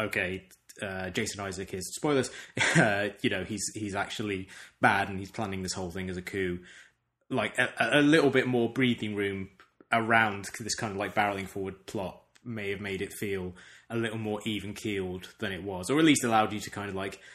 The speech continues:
settle into getting to know these characters a bit more before kind of, like, pulling the rug out from under you and saying, "Ah, they were a different person all along."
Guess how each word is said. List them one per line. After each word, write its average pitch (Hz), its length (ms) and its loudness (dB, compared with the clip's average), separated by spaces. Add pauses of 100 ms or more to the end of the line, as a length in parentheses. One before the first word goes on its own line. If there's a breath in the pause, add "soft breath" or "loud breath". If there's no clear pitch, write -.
(320 loud breath)
settle 104 420 2
into 98 640 -4
getting 107 280 -2
to 104 120 -8
know 101 200 -4
these 92 200 -4
characters 92 540 -6 (460 loud breath)
a 120 80 0
bit 127 280 4
more 110 340 0
before 107 320 -4
kind 95 180 -8
of, 90 80 -10
like, 104 260 -8
pulling 107 280 -2
the 101 80 -6
rug 98 180 -4
out 95 200 -2
from 107 100 -10
under 95 160 -8
you 92 140 -4
and 95 100 -8
saying, 107 240 -6
"Ah, 180 260 8
they 135 120 2
were 117 60 2
a 110 40 0
different 127 220 -4
person 123 240 0
all 113 120 -4
along." 104 360 -4